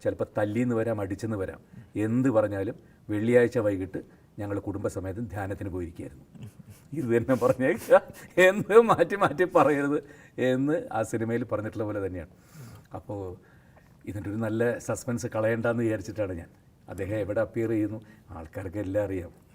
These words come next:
കള്ളത്തരത്തിലെ ആൾക്കാരൊന്നും ഒന്നും മറച്ചു വയ്ക്കാൻ പറ്റില്ല. പക്ഷേ അത് എവിടെ അപ്പിയർ ചെയ്യുന്നുള്ളത് പറഞ്ഞ് അതിൻ്റെ സസ്പെൻസ് കളയണ്ട എന്നുള്ളത് കൊണ്ടാണ് പറയാറ്. സർ, ഞാനൊരു പത്ത്,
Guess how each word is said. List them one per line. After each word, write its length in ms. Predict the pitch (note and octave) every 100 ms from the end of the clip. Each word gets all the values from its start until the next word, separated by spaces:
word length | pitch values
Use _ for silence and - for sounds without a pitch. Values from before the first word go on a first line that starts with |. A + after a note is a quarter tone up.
| G#2+ F#2
കള്ളത്തരത്തിലെ 480 | F#2 F2+ G2+ A2
ആൾക്കാരൊന്നും 440 | F#2+ - G2 G2 F#2+
ഒന്നും 180 | F#2+ G#2
മറച്ചു 240 | F2+ G2+
വയ്ക്കാൻ 240 | F2+ F2+
പറ്റില്ല. 180 | D#2+ -
പക്ഷേ 180 | G#2+ D3+
അത് 120 | D3
എവിടെ 260 | C3+ D3+ F#3
അപ്പിയർ 300 | - E3+ E3+
ചെയ്യുന്നുള്ളത് 480 | E3+ D#3+ C#3+ C#3+ - - - -
പറഞ്ഞ് 160 | A2 A#2
അതിൻ്റെ 140 | A2+
സസ്പെൻസ് 420 | A2 G2 B2 -
കളയണ്ട 320 | A#2 A#2+ C3
എന്നുള്ളത് 260 | C#3 C#3+ D3
കൊണ്ടാണ് 320 | D3 E3+ -
പറയാറ്. 340 | - - - - _ -
സർ, 180 | D3 B2+
ഞാനൊരു 360 | A#2 B2 C3 C3
പത്ത്, 460 | A2+ - C#3 B2+